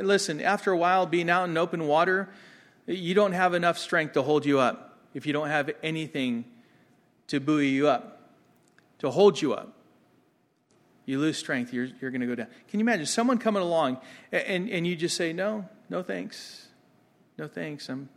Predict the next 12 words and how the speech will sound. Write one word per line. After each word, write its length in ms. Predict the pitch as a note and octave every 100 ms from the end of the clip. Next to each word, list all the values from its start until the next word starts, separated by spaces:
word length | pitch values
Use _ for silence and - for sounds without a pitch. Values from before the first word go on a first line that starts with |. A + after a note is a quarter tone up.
| _
I'm 160 | C#3 C#3
fine." 420 | C#3+ C3+ A#2+ B2 - _ _ _ _ _ _ _ _ _ _ _ _ _ _ _ _ _ F3
Wouldn't 220 | B3 C4
you 60 |
be 120 | C4 B3+
astonished? 500 | A3 D#3+ E3+ G#3+ G3
Like, 160 | E3
there's 180 | F#3+ F#3
no 140 | G3+
one 160 | D#4 B3+
else 240 | G#3+ -
around. 480 | E3 E3 E3 A2+ A#2+